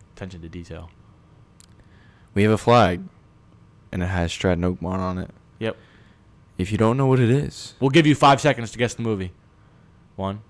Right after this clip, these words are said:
Speaker 1: two, <laughs> three, four, five.
Speaker 2: You better say Wolf of Wall
Speaker 1: Wolf of Wall
Speaker 2: Street.
Speaker 1: Street. <laughs> Yeah, he said it together.
Speaker 2: Yeah, Wolf of Wall
Speaker 1: Yep,
Speaker 2: Street.
Speaker 1: The Wolf of Wall Street.
Speaker 2: Go watch it.
Speaker 1: Jordan Belfort.
Speaker 2: Great movie.
Speaker 1: Um,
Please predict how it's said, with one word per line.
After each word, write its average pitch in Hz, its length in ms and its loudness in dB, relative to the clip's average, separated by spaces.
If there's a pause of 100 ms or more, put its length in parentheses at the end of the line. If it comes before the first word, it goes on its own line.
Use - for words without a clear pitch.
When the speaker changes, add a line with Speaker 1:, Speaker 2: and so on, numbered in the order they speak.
(240)
Speaker 1:
two, 98 200 -10
<laughs> - 420 -4
three, 98 180 -12 (320)
four, 95 220 -10 (120)
five. - 260 -8 (140)
Speaker 2:
You 175 80 8
better 180 200 10
say 196 160 12
Wolf 180 160 12
of 202 40 10
Wall 180 140 12
Speaker 1:
Wolf - 140 12
of - 60 12
Wall 208 200 12
Speaker 2:
Street. 180 480 10
Speaker 1:
Street. 143 40 -4
<laughs> - 20 6
Yeah, 175 400 6
he 139 180 -2
said 135 180 0
it - 40 -6
together. 131 380 -2 (300)
Speaker 2:
Yeah, 92 100 0
Wolf 95 200 2
of 104 60 -2
Wall 95 160 2
Speaker 1:
Yep, 90 60 -2
Speaker 2:
Street. 101 240 0
Speaker 1:
The 110 60 0
Wolf 117 180 0
of 110 60 -4
Wall 110 160 2
Street. 110 240 -6
Speaker 2:
Go 107 60 -4
watch 90 240 -2
it. 110 80 -2
Speaker 1:
Jordan 107 180 -4
Belfort. 101 680 -10
Speaker 2:
Great 95 160 0
movie. 87 240 -2
Speaker 1:
Um, - 100 -10